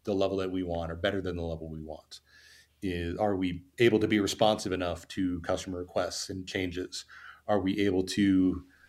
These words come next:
adapt to new directions? We're in a very greenfield space. So there's no, there's no other product that we can point at and say, "Oh, we're just cloning that thing, but trying to do it better."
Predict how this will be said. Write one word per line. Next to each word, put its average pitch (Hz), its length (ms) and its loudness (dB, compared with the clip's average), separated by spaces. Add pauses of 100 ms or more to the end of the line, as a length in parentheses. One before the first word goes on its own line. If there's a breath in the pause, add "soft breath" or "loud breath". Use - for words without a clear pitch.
(200 soft breath)
adapt 104 560 4
to 104 160 0
new 98 160 2
directions? 92 600 -2
We're 127 300 12
in 156 60 12
a - 20 10
very 107 260 8
greenfield 90 720 -4
space. - 460 -12 (200)
So 101 120 -2
there's 92 200 0
no, 104 480 4 (360 soft breath)
there's 123 160 8
no 135 160 12
other 117 160 10
product 101 480 2
that 85 300 -4
we 98 160 0
can 95 160 -6
point 95 240 -4
at 87 180 -2
and 90 100 -12
say, 90 200 0
"Oh, 101 200 4
we're 101 120 -2
just 101 180 -4
cloning 98 400 0
that 87 240 -2
thing, 85 220 -6
but 80 100 -10
trying 90 240 -4
to 90 60 -8
do 82 160 -8
it 82 100 -12
better." - 160 -14